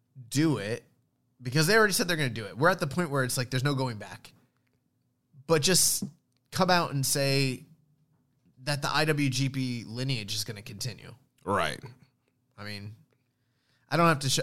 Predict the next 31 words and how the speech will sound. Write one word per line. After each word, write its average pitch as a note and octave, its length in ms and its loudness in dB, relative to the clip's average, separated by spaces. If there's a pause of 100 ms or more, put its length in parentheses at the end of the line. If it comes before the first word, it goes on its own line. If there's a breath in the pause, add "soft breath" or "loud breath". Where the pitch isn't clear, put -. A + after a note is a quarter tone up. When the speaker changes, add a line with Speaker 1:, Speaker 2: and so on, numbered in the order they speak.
Speaker 1:
I D#3+ 80 6
don't F3+ 160 4
have D#3+ 140 -2
to D3 60 -6
paint D3+ 280 -4
the C#3+ 80 -2
examples A#2 680 -4
'cause, A#2 220 -6
or A#2 380 -6
explain A#2+ 500 -4
them G#2 160 -12
'cause - 140 -4
I've A#2 120 -4
already A#2+ 180 -6
given A#2 340 -6
them G#2 160 -12
in G2 80 -18
the G2 80 -16
past, G2 500 -4
but - 160 -12
we've A2+ 160 -10
seen C#3+ 300 0
this A#2 160 0
happen A2 340 -2
in A2 220 -8
many C#3 320 0
companies A2 640 -6
when G#2+ 180 -10
titles G#2+ 380 -8
are - 20 -10
unified, G2+ 500 -10